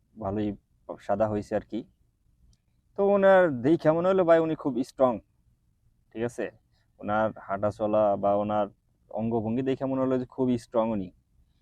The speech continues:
তো ওনার পাশে গেলাম, পাশে যে বসলাম, আমি আর আমার ফ্রেন্ড দুজনে একটু কৌতূহল আর কি। তো ওনার পাশে যে বসছি ভাই, বসে আসলে, আহ, বলতেছি যে, "ভাই,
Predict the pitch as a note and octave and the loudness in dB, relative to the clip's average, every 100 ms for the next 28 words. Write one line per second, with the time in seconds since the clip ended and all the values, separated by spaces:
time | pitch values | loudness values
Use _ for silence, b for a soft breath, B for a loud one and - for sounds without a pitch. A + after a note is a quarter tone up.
0 | _ _ _ _ _ _ F3 F3 E3 D#3+ | _ _ _ _ _ _ 4 6 4 2
1 | D3+ D3 D3 C#3 C3 C3 C3 B2+ - A#2+ | 2 4 2 2 2 2 2 -2 -2 -4
2 | B2 B2 - A#2 A2+ - - G#2 G#2+ A2 | 0 -2 0 -2 -2 -12 -10 -4 -2 -2
3 | A2+ - G#2+ A2 A2+ C3 D3+ E4+ E3+ D#3+ | -4 -4 -4 0 0 0 -2 -4 -2 0
4 | B2 A#2 - - - _ _ _ _ _ | 0 0 -4 -12 -14 _ _ _ _ _
5 | _ _ - E3 D#3+ D#3+ D3 D3+ C#3+ - | _ _ -2 0 2 0 2 2 0 -2
6 | - A#2+ G#2 G2+ F#2 F#2+ A#2+ A#2 B2 A2+ | -6 -4 -2 -4 -4 -2 -2 0 0 0
7 | B2+ B2 A#2+ A2 - - - C#2+ F2 G#2+ | 0 -2 0 -2 -6 -14 -16 -14 -16 -14
8 | A2 B2+ A#2+ A2+ A#2 A2+ G#2+ G#2+ G#2 G#2 | -4 -4 -2 -6 -2 -2 -2 -4 -4 -4
9 | G2+ - G#2 G2+ G#2 | -6 -8 -8 -6 -6